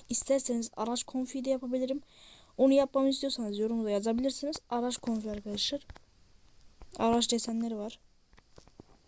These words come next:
Zaten F P S konfi de yaptım. Şimdi ölüm duyurusu falan göstereceğim size. Eğitim diyeyim. Bunu yapayım.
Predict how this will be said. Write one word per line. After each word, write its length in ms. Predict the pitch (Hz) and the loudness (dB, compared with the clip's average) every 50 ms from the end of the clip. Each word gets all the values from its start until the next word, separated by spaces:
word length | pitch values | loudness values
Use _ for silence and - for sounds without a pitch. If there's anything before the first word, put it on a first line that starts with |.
| - - - - - - - - | -20 -20 -20 -20 -20 -20 -10 -6
Zaten 380 | - 233 220 226 - - 226 | -2 0 0 0 0 0 0
F 120 | 214 214 226 | 0 0 -2
P 180 | - - 233 | 0 0 0
S 80 | 226 - | 0 0
konfi 340 | - 233 220 214 - 233 214 | 0 -6 -10 -8 -8 -6 -4
de 60 | 220 | -4
yaptım. 480 | 202 196 202 - - - 277 269 269 - _ - - - - - - - - - - - - - - _ | -4 -4 -6 -10 -2 0 0 0 0 -4 _ -20 -20 -20 -20 -20 -20 -20 -20 -20 -20 -20 -20 -20 -16 _
Şimdi 460 | - - 240 233 220 214 202 196 - - - | -4 0 2 4 4 4 2 0 -2 -6 -2
ölüm 340 | - 214 226 226 226 226 226 | 0 2 4 4 4 4 4
duyurusu 680 | 220 220 214 214 214 214 - - - 247 247 240 247 247 - - | 4 2 2 2 2 0 0 -2 -2 -4 -6 -6 -8 -10 -12 -12
falan 280 | 220 214 220 220 220 | -10 -8 -6 -6 -6
göstereceğim 540 | 208 208 208 - - 202 196 202 196 196 196 | -6 -2 0 0 0 0 -4 -8 -8 -8 -8
size. 260 | - - - 240 240 240 - - - - - _ _ _ _ - - | -8 -6 -6 -6 -6 -8 -6 -8 -8 -8 -8 _ _ _ _ -6 -2
Eğitim 500 | 226 226 220 226 - - 233 226 214 202 | 0 2 2 2 2 0 0 0 -4 -4
diyeyim. 220 | 208 214 226 233 - - _ _ _ _ _ _ - | -6 -6 -6 -6 -8 -12 _ _ _ _ _ _ -10
Bunu 220 | 226 226 220 220 | -6 -4 -4 -4
yapayım. 460 | 214 214 208 - - 226 226 233 240 | -4 -4 -6 -8 -2 0 0 2 0